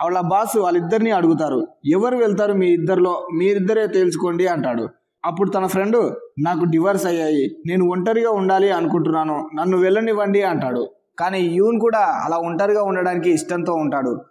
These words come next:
జంగ్మికి దూరంగా వెళ్ళాలి అనుకుంటాడు. కానీ తన ఫ్రెండ్కి డివోర్స్ అయ్యాయని అలా తనని వెళ్ళమంటాడు.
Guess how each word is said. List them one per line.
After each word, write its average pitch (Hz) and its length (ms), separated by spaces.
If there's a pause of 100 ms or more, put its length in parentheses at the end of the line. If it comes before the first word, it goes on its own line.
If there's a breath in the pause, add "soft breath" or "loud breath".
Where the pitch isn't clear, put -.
(140)
జంగ్మికి 220 640
దూరంగా 208 400
వెళ్ళాలి 175 420
అనుకుంటాడు. 139 580 (240)
కానీ 175 500
తన 190 120
ఫ్రెండ్కి 220 380
డివోర్స్ 202 360
అయ్యాయని 180 600 (120)
అలా 170 200
తనని 175 340
వెళ్ళమంటాడు. 165 640